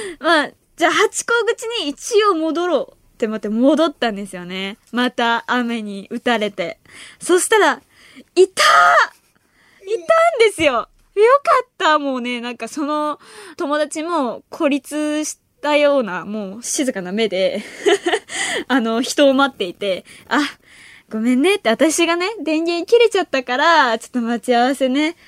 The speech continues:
難しかったよねって思って、ちょっと謝りながら行って。でも本当に、ハチ公口に戻ったらいたから、よかったです。ね、渋谷って、ほんと遭難したら、ダメですよ。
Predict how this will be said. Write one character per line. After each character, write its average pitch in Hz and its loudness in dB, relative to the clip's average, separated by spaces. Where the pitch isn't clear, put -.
難 240 -2
し - -6
か 302 0
っ - -4
た 220 -4
よ 202 -4
ね 233 2
っ 247 -2
て - -6
思 180 -8
っ - -14
て、 - -20
ち - -16
ょ 190 -10
っ - -20
と 180 -6
謝 208 -4
り 220 -4
な 220 -4
が 190 -6
ら 180 -8
行 185 -6
っ - -20
て。 175 -2
で 240 4
も 226 0
本 262 0
当 277 0
に、 262 0
ハ - -12
チ - -10
公 262 2
口 269 0
に 277 2
戻 277 2
っ 294 -8
た 285 -2
ら 226 -2
い 226 -2
た 311 -2
か 302 0
ら、 233 0
よ 240 -4
か 370 0
っ 339 0
た 247 0
で 202 -4
す。 - -20
ね、 247 -2
渋 262 -2
谷 330 2
っ - -12
て、 359 -2
ほ 233 -6
ん 254 -6
と 285 -8
遭 269 -4
難 311 -2
し - -14
た 294 -6
ら、 262 0
ダ 208 -4
メ 233 2
で 311 2
す - -8
よ。 196 -10